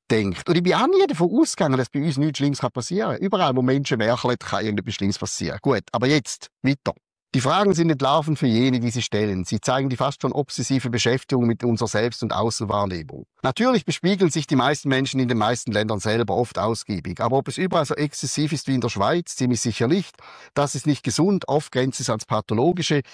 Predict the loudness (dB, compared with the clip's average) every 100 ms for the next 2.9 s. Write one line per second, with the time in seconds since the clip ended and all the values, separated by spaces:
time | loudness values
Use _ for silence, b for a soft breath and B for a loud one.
0 | B B 0 2 4 2 2 0 -4 -2
1 | -2 -2 0 0 0 -2 -6 -6 -4 -2
2 | -2 -2 -2 0 0 0 -2 -4 -8